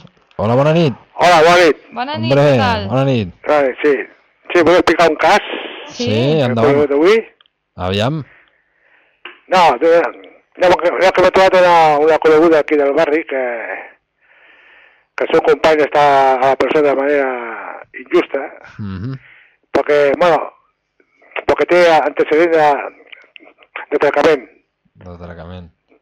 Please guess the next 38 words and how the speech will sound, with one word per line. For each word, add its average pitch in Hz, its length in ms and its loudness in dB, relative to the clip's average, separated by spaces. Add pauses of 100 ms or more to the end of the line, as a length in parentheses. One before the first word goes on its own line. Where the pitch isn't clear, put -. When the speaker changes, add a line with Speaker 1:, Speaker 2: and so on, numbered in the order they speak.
(160)
Speaker 2:
Sí, - 140 -2
va - 500 -10
estar 170 160 -2
catorze 151 320 0
anys 147 120 2
a - 20 2
la 135 60 -2
presó, 170 340 2
va 170 200 0
sortir 139 720 -2
quan 120 120 -14
tenia 139 200 -8 (200)
trenta-quatre, 147 560 -6
ara 151 120 -2
té 143 180 -2
trenta-set, 139 540 -6 (1120)
i 151 60 -8
pel 151 180 0
voltant 151 320 2
de 185 80 2
Nadal 180 400 2
va 170 80 2
haver 160 140 4
un 151 60 4
atracament 147 520 -2
a, - 400 -10
a - 60 -6
un 139 80 -10
camp 143 180 -2
bravo 147 300 -2
de, 127 140 -8 (920)
de 131 120 -8
Reus, 196 340 -2 (1900)
a - 100 -12
un - 60 -12
camp 147 160 -2
bravo 147 360 0
de, 127 120 -6